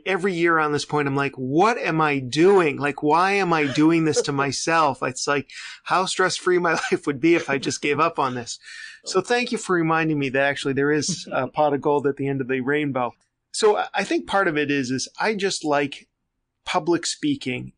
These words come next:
as a way of sharing information. Like, I get a lot of good energy from the audience. And, like, if I'm speaking above them or below them or,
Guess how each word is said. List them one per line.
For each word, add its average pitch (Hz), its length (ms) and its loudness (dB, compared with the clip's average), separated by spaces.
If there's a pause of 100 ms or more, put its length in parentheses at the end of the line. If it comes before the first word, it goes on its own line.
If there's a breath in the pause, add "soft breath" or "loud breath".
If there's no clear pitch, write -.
as 139 140 0
a 143 60 0
way 139 160 2
of 123 80 -4
sharing 131 320 -4
information. - 600 -6
Like, 143 200 -8
I 147 80 -2
get 170 120 0
a 175 60 0
lot 147 340 2
of 139 120 -4
good 139 160 0
energy 131 400 -4
from 139 480 -2
the 139 100 0
audience. 127 540 -2
And, 131 120 -6
like, 131 240 -4
if 143 140 -6
I'm 143 140 -4
speaking 151 400 -4
above 135 340 0
them 135 220 0
or 127 60 -2
below 139 420 0
them 135 280 -2
or, 127 300 -2